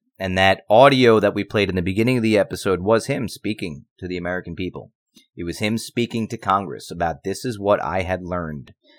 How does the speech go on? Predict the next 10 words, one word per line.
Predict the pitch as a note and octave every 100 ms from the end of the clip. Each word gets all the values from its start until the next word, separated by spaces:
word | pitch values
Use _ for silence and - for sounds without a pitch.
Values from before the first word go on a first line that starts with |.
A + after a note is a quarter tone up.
| _
And | - F2 F2 F#2+ _ -
even | B2+ D3+ F3
after | - C3 C#3 C#3+ B2+
everything | G#2+ A2+ B2 C3 B2+
was | A#2 A#2+
corroborated | - B2+ A2+ A#2 G#2+ D2+ C2+ A1 _ _ _ _
and | - F2+ E2+
it | G#2+ A2+
was | A#2 B2 A2 - -
proven | - F#3+ G#3+ A2 -